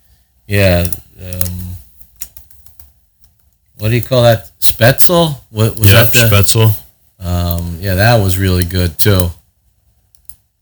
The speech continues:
Speaker 2: What is knockwurst? Is it different from bratwurst?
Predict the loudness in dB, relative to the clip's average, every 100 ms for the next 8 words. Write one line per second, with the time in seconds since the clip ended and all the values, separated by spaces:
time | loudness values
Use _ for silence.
0 | _ _ _ _ -2 0 2 2 2 -2
1 | -6 -10 -8 -6 -6 -6 -6 -6 -2 -2
2 | -2 -4 -6 -6 -4 -4 2 2 2 -2
3 | -6